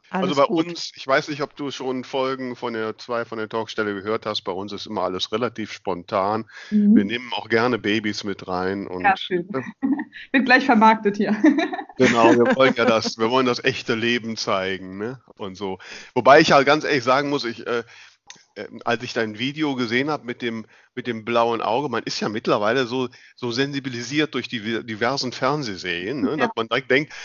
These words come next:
Speaker 1: eine Frau mit blauem Auge, die sagt, die ist gestürzt. Oh, oh,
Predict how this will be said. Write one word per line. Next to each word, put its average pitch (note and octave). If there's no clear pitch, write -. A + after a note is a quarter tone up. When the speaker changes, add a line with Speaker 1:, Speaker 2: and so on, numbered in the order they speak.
Speaker 1:
eine A#2+
Frau B2+
mit C#3
blauem C3+
Auge, E3
die C3+
sagt, C#3
die C3
ist -
gestürzt. -
Oh, F3
oh, B2